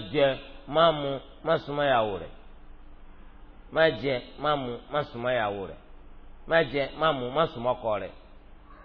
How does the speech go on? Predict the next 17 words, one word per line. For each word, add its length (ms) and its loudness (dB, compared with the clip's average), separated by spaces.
Tọ́, 200 10
eléyìí 360 6
báyìí, 280 8
ó 100 -4
ní 100 -2
wọ́n 160 4
ń 60 -8
pè 140 2
ní 160 -2
as-siyam. 540 4
As-siyam 480 8
yìí 220 6
báyìí, 280 10
ruknun 520 6
min 140 2
arkanil 540 4
Islam. 520 2